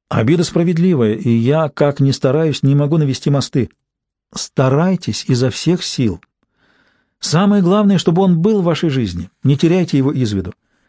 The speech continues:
В буфет ввалилась толпа депутатов, громогласных и напыщенных. Похоже, надо возвращаться к работе. Миссис Гогин вздохнула и встала.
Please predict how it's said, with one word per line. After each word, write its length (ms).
В 160
буфет 340
ввалилась 420
толпа 280
депутатов, 540
громогласных 800
и 100
напыщенных. 640
Похоже, 380
надо 420
возвращаться 560
к 60
работе. 440
Миссис 360
Гогин 340
вздохнула 560
и 40
встала. 460